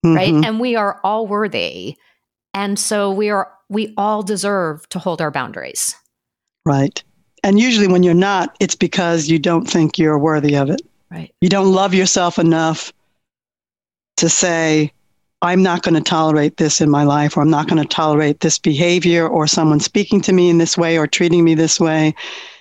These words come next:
Speaker 2: And you just take it because you think you're supposed to, or they won't come back, or you'll lose them. But you have to love yourself enough
Speaker 1: Mm.
Speaker 2: to set those boundaries and to hold people accountable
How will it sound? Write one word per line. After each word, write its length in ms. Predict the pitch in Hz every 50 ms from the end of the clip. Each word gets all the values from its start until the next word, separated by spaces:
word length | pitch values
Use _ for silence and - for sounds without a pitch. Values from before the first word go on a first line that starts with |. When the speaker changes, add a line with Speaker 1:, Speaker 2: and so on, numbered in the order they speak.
| _ _ _ _ _ _ -
Speaker 2:
And 400 | 175 175 165 165 170 160 156 160
you 180 | 170 170 170
just 300 | 147 165 165 160 - -
take 260 | - 196 190 220 -
it 160 | 190 165 196 185
because 320 | 160 - - 165 151 143
you 80 | 160 156
think 460 | - - 165 156 151 151 - - - - - _ _ _ -
you're 120 | 151 151 151
supposed 460 | - - - 180 156 160 160 - -
to, 300 | - 180 185 196 214 220 - - - - - - _ _ _ -
or 460 | 180 165 156 156 151 151 143 143 139 - - _ _ _ _ _ _ _ _ _ _ _ _ -
they 140 | - 175 165
won't 220 | 165 156 151 165
come 180 | - 170 147 143
back, 480 | 160 165 170 180 196 214 - - -
or 180 | 165 143 143 147
you'll 240 | 147 151 151 147 156
lose 280 | 170 175 190 180 180 190
them. 320 | 185 185 185 190 196 185 - - - - - - - _ _ _ _ -
But 160 | 165 160 -
you 80 | 180
have 160 | 175 175 160 156
to 100 | - 165
love 200 | 156 156 160 156
yourself 400 | 160 151 147 - 160 147 143 -
enough 460 | 151 143 143 143 139 135 - - - _ _ _ _ _ _ _ _ _ _ _ 180
Speaker 1:
Mm. 200 | 175 165 160 147
Speaker 2:
to 160 | - - 160
set 280 | 143 - - 151 143 -
those 200 | - 151 143 139
boundaries 640 | 139 156 151 151 147 143 147 143 143 139 135 139 -
and 240 | - 170 147 147 147
to 80 | - 151
hold 260 | 135 160 147 143 -
people 440 | - 160 151 - - 147 143 - -
accountable 720 | - - - - 156 151 147 143 131 139 135 139 135 123